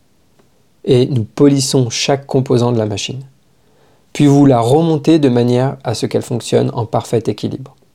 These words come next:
Si des pièces de la machine sont rouillées ensemble, la machine ne fonctionnera pas de manière équilibrée. Ceci est juste à propos de la partie physique.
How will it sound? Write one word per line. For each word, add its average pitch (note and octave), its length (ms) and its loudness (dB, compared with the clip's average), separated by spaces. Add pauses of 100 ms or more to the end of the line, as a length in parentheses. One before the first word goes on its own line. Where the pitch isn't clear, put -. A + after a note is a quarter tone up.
(640)
Si - 180 0
des D#3+ 140 2
pièces F#3 280 2
de D3 80 2
la C3 100 4
machine B2+ 400 0
sont A2+ 180 -4
rouillées A#2 380 2
ensemble, B2 500 -4 (200)
la A#2+ 140 -2
machine A#2 340 -2
ne A#2 80 0
fonctionnera A2+ 640 -4
pas B2+ 200 0
de A#2 80 -2
manière A2 440 -4
équilibrée. A#2+ 540 -6 (1160)
Ceci D#3 580 -2
est B2+ 120 2
juste C3 420 -2
à A#2+ 80 -2
propos B2 340 -2
de A#2+ 80 0
la A2 120 0
partie A2 280 -10
physique. - 480 -10